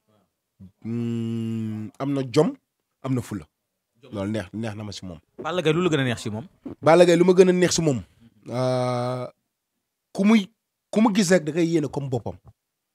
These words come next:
Speaker 1: Loolu, waaw, xool bay rafet moo tax. Yeah, loolu neex na ma si moom.
Speaker 2: Bombardier?
Speaker 1: Bombardier, kooku moom kenn la si mbër yi.
Speaker 2: Hmm.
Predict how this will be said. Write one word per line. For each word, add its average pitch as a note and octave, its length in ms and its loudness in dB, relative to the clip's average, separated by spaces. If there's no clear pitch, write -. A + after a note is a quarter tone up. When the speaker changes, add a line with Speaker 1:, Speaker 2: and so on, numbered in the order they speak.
Speaker 1:
Loolu, G2 320 -12
waaw, F2+ 180 -14
xool C3+ 220 -4
bay B2+ 180 0
rafet G2 240 -8
moo G#2 140 -12
tax. F#2 180 -16
Yeah, E2 160 -14
loolu F2 220 -12
neex F2+ 120 -10
na F#2 100 -12
ma F2+ 100 -14
si E2+ 80 -18
moom. D2+ 100 -20
Speaker 2:
Bombardier? C#3 560 0
Speaker 1:
Bombardier, F3 800 6
kooku E3 220 2
moom D#3 420 -2
kenn F3+ 180 6
la D#3+ 140 4
si C#3 100 -4
mbër C3+ 240 0
yi. G2+ 240 -6
Speaker 2:
Hmm. E3 80 -20